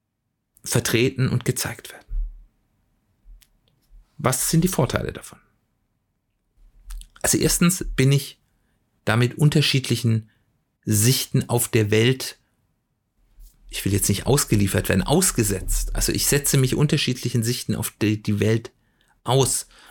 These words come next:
und bekomme damit unterschiedliche Impulse.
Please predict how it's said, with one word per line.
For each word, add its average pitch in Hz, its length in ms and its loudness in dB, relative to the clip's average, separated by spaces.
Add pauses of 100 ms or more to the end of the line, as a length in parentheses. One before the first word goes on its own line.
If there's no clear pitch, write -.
und - 260 -4
bekomme 139 380 2
damit 117 320 0
unterschiedliche 135 840 2 (280)
Impulse. 143 640 0